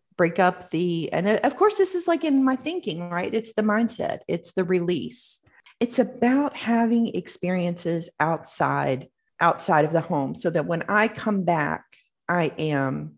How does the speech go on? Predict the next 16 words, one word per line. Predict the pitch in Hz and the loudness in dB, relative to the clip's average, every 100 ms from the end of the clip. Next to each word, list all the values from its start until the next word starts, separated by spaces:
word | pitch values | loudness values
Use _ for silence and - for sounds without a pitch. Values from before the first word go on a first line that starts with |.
| - - | -8 -2
a | |
better | 156 143 147 | 4 4 2
person. | - 180 - 269 294 - 147 | 0 0 0 -2 -2 -6 -8
I | |
have | 151 139 | -4 -4
a | 139 | 2
better | 143 139 | 2 2
mindset. | 147 147 156 196 - 220 208 - | 0 0 0 -2 0 2 2 0
I | 147 151 - _ - | -4 -4 -8 _ -8
feel | 160 156 151 147 143 139 139 - - 175 | -2 2 4 4 4 0 -4 -12 -14 -4
just, | 262 - - - | -4 -4 -16 -4
I've | 196 190 | 0 2
gotten | 175 170 214 | 4 4 4
my | 254 | 6
battery | 254 294 466 330 175 | 6 6 6 2 2
recharged. | 139 - 127 80 - - - | -2 -2 -2 -2 -4 -14 -18